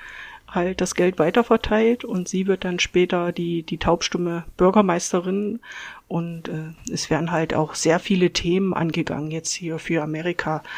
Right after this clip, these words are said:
Äh, sehr kontrovers waren zu dieser Zeit. Zum Beispiel soll ein, äh, H-I-V-Infizierter Arzt weiter praktizieren dürfen. Es wird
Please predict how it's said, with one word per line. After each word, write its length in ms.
Äh, 1120
sehr 320
kontrovers 640
waren 240
zu 140
dieser 280
Zeit. 320
Zum 160
Beispiel 300
soll 260
ein, 340
äh, 200
H-I-V-Infizierter 1120
Arzt 300
weiter 240
praktizieren 1120
dürfen. 460
Es 180
wird 260